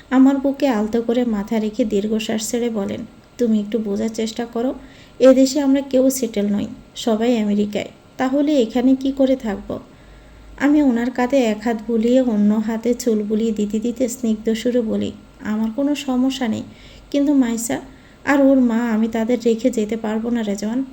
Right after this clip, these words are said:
রেজন আমার কথা শুনে হেসে বলে, "সমস্যা নেই,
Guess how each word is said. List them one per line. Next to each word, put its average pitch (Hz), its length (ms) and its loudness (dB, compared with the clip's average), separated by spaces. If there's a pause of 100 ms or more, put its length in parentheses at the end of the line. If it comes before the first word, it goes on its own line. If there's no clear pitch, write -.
(340)
রেজন 220 400 2
আমার 269 300 4
কথা 277 200 0
শুনে 277 240 2
হেসে 254 280 4
বলে, 202 280 -4 (540)
"সমস্যা 285 460 0
নেই, 226 200 -2